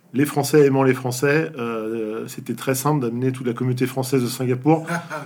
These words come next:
Speaker 2: ok.
Speaker 1: dans mon centre. Donc,
Speaker 2: Ok.
Speaker 1: euh, <laughs>
Speaker 2: Ok.
Speaker 1: c'était un truc marketing assez fou, c'est que les Français, ils se courent après l'étranger, donc, euh, voilà,
Speaker 2: Ok.
Speaker 1: ça marchait bien.
Speaker 2: Ok.
Speaker 1: Et puis j'ai fait aussi un truc de, euh, on avait une activité, parce que j'avais un copain qui était, euh, dans une énorme boîte de pétrole,
Speaker 2: Mhm.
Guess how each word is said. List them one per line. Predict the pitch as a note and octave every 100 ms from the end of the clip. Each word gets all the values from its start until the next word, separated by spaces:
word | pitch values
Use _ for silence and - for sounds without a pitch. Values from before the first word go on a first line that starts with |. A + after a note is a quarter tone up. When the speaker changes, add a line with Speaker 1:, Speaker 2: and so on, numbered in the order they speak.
| -
Speaker 2:
ok. | -
Speaker 1:
dans | D3 D3+
mon | D#3
centre. | - C#3 C3+ -
Donc, | C3 C#3+ - D#3+
Speaker 2:
Ok. |
Speaker 1:
euh, | C3
<laughs> | B2 A#3+ - B3+ - -
Speaker 2:
Ok. | E3+ - - - - -
Speaker 1:
c'était | - - B2+
un | C#3+
truc | C#3 E3
marketing | D#3 D#3 D#3 D#3+ E3
assez | C#3 C#3
fou, | C#3 F#3
c'est | F3+ C3+
que | C3
les | C3
Français, | C3 B2+ E3
ils | D#3
se |
courent | D#3 C#3
après | C3 C3+
l'étranger, | C3 B2+ A#2+ E3
donc, | C3 -
euh, | A2+
voilà, | G#2+ G2+
Speaker 2:
Ok. |
Speaker 1:
ça | -
marchait | C3 - A2+
bien. | A#2
Speaker 2:
Ok. | A2 - - - - - -
Speaker 1:
Et | C3+ A#2+
puis | - D3
j'ai | C#3 C3+
fait | C3 C#3
aussi | C3+ C3 C#3+
un | C#3 A#2+
truc | C3+ C#3
de, | A#2+
euh, | A#2+ A#2+ A#2 G#2+ G#2 G#2+ A2
on | A2
avait | A2+ B2+
une | B2+
activité, | A2 - A#2+ A#2+ C3+
parce | C3
que | -
j'avais | A2+ A2+
un | A2+
copain | B2 B2 B2+
qui | B2
était, | G#2+ A2+
euh, | A2+ G2+
dans | G#2+
une | G2+ A2+
énorme | B2 B2+ B2+
boîte | A2 A#2
de | A2
pétrole, | A2 - C3 C3+ -
Speaker 2:
Mhm. | -